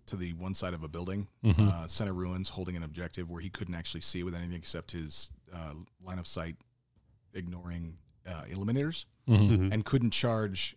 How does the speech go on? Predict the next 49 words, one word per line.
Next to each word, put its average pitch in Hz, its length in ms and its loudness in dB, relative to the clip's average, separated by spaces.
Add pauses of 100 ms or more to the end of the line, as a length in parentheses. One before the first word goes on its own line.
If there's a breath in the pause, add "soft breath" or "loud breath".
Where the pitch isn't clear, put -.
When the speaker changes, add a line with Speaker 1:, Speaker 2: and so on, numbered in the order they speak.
(120)
Speaker 1:
his 101 420 -2
chaplain 101 420 -2
dreads 87 480 -4 (200)
through 107 160 -16
the 101 120 -4
wall, 92 460 -4
so - 200 -6
he 90 100 -2
was 90 100 -2
trying 95 240 -2
to 98 120 -6
walk 87 320 -6
around, 87 320 -4
and 87 100 -4
I 85 40 -6
kept - 260 -12
moving 87 360 -8
so - 180 -4
that 78 100 -6
he 85 120 -8
couldn't 85 320 -8
Speaker 3:
<laughs> - 280 6
Speaker 1:
ever - 100 -2
get. - 300 -2 (420 loud breath)
And 131 140 8
you 165 80 10
could 170 140 4
be, 143 80 10
he's 127 100 4 (260 soft breath)
Speaker 3:
Like 117 140 8
Speaker 1:
like, 117 80 10
Speaker 3:
a 107 40 12
really 101 340 10
bad 98 220 10
Speaker 1:
"Oh, 98 100 12
Speaker 3:
old - 80 12
Speaker 1:
man." 139 160 10
Speaker 3:
silent 95 400 8
movie 90 280 6
comedy. 98 540 10 (320)
Speaker 1:
<laughs> - 320 4
He's 123 180 4
like, 120 140 8
Speaker 3:
Or 113 80 12
a 107 40 10
Speaker 1:
uh, 107 40 6
Speaker 3:
Benny 98 320 12
Hill 101 140 8
Speaker 2:
Yeah, 120 60 10